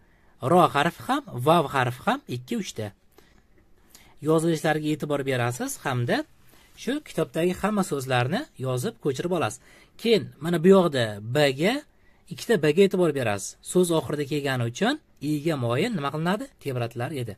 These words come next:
Keyingi darsimiz yana ikki kundan keyin soat yigirma bir nol nol da bo'ladi. Keyingi darsimiz ertaga soat olti nol nol da YouTube kanalimizga joylanadi.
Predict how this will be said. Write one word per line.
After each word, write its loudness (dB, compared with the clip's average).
Keyingi 2
darsimiz 0
yana -4
ikki -18
kundan -2
keyin -4
soat -4
yigirma -4
bir 0
nol -4
nol -4
da -4
bo'ladi. -2
Keyingi 10
darsimiz 2
ertaga 2
soat 2
olti 4
nol 4
nol 4
da 4
YouTube 2
kanalimizga 2
joylanadi. 0